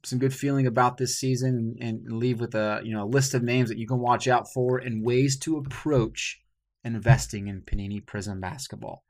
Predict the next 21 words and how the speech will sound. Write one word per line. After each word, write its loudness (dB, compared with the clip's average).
That's 10
the 2
intent, 6
uh, -2
or 6
a-, -2
any 6
basketball 4
cards 0
for -4
that 0
matter. -2
Um, -6
the -4
point 0
is 0
to -8
give -2
you 0
ideas 0
into -4